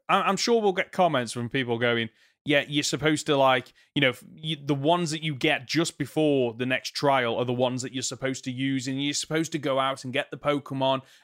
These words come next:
and then," but the problem is, with that, that, that relies on the person having unlimited time to go out and explore and train up loads of different, I haven't got time for that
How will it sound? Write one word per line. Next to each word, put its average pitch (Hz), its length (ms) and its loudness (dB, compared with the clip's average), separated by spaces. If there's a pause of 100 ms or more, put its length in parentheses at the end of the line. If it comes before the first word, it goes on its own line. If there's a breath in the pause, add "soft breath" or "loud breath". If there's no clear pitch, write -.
and 123 140 -2
then," 135 160 0 (300 soft breath)
but 220 240 0
the 220 80 0
problem 226 340 0
is, 180 460 -2 (240)
with 165 180 -4
that, 180 380 2
that, 180 300 2 (480)
that 180 140 2
relies 165 380 4
on 156 140 -2
the 143 60 -2
person 156 420 -2
having 127 260 -2
unlimited 135 440 -2
time 127 320 -2
to 123 100 -10
go 147 260 2
out 135 300 2
and 123 80 -4
explore 120 680 0 (340 soft breath)
and 120 320 0
train 175 280 2
up 165 120 -2
loads 156 240 2
of - 20 -6
different, 160 220 -4
I 208 140 6
haven't 180 180 2
got 165 160 0
time 151 360 0 (680)
for 135 80 0
that 113 320 -2